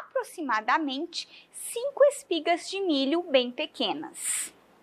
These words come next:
Letra A. Marta vai fazer uma receita de curau e precisa de quinze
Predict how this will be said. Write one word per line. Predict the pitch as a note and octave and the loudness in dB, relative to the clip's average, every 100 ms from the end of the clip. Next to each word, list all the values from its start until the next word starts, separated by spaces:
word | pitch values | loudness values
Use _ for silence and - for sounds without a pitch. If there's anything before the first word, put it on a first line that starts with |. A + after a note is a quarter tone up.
| _ _ _ _ _ _ _ _ _ _ _ _ _ _ _ _ - | _ _ _ _ _ _ _ _ _ _ _ _ _ _ _ _ 4
Letra | F4+ F4 - | 4 10 8
A. | - _ _ _ _ _ - F4+ | 8 _ _ _ _ _ -14 4
Marta | G#4 A4+ F4+ - - F#3 - | 8 8 8 2 -6 -6 0
vai | D4 D#4 | 6 6
fazer | D#4+ E4 D4 D#4+ | 4 -2 0 -2
uma | E4 D#4+ | 2 2
receita | D4 E4 - D4 C#4 D#4 | 2 -4 0 -2 0 -4
de | C#4+ D#4+ | -2 -2
curau | - G4 A#3 A3+ A#3+ - _ _ _ - | 4 10 12 12 6 -6 _ _ _ -6
e | G4+ G#4+ | -2 -2
precisa | D4+ A3 A3 - D#4 D4 G#3+ G#3+ F#3 | 0 0 0 0 2 2 0 0 0
de | F#3 A3 - - - _ _ _ - | 6 6 6 -2 -20 _ _ _ -10
quinze | - A#4 B4+ C5 G#4+ - C5 C5+ | -2 0 2 0 -2 0 0 0